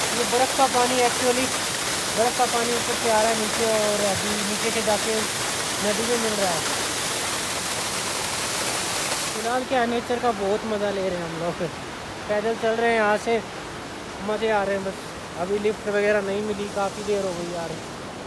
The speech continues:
ये देख सकते हो, वो जो पानी है ना ऊपर वाला, वो इस नाले से होके इस नदी में जा रहा है, इस नाले से हो रहा है और फिर उस नदी में जा रहा है।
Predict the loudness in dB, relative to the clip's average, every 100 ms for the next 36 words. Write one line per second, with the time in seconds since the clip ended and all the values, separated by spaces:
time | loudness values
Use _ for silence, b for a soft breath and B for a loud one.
0 | -2 0 2 0 -2 -2 0 0 -4 -10
1 | -10 -10 -10 -10 -10 -10 -10 -10 -10 -10
2 | -10 -10 -10 -10 -10 -10 -10 -10 -10 -10
3 | -10 -10 -10 -10 -10 -10 -10 -10 -10 -10
4 | -8 -8 -8 -10 -4 2 4 4 4 4
5 | 2 2 2 2 0 0 0 0 -4 -8
6 | -10 -10 -8 -2 -2 -2 0 2 4 2
7 | 2 0 0 0 -2 -4 -10 -10 -10 -8
8 | -6 -6 -6 -4 0 4 4 2 -2 -8
9 | -10 -12 -12 -12 -12 -10 -10 -10 -10 -10
10 | -10 -10 -10 -10 -8 -2 0 0 0 0
11 | 0 0 -4 -6 -8 -6 -6 -6 -4 -4
12 | -2 0 0 -4